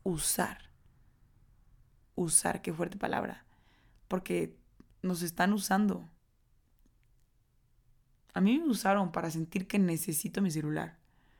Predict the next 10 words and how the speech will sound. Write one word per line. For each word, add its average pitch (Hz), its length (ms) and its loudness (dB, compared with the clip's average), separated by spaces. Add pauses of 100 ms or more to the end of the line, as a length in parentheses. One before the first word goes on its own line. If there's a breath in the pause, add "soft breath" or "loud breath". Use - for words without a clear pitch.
(640 soft breath)
Aparte, 220 300 4
no 269 120 4
sé 277 100 0
si 262 100 0
te 196 100 -2
ha 190 80 2
pasado, 190 500 -2
pero 165 340 -2 (420 soft breath)
de 196 100 2
repente 262 440 2